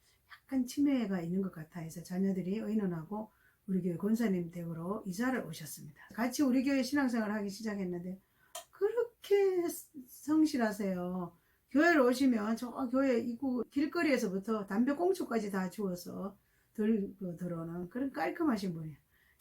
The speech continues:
이거 좀 새벽 기도 열심히 다니면서 신앙생활 했죠. 근데 약간의 치매가 있-, 있었는데, 그런데 이분이 열심히 사느라고 뭐 여행도 다닌 적도 없고 늘 자기 삶에 교회만 열심히 기도 생활, 오직 기도로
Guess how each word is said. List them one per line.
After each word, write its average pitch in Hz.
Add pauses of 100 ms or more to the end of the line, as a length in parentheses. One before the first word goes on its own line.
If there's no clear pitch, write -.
이거 139 (280)
좀 -
새벽 226
기도 214
열심히 202
다니면서 175
신앙생활 180
했죠. 170 (420)
근데 240
약간의 294
치매가 226
있-, 185
있었는데, 185 (640)
그런데 339
이분이 294
열심히 381
사느라고 277
뭐 233
여행도 233
다닌 196
적도 190
없고 190 (380)
늘 277
자기 262
삶에 254
교회만 247
열심히 294
기도 349
생활, 262
오직 320 (100)
기도로 226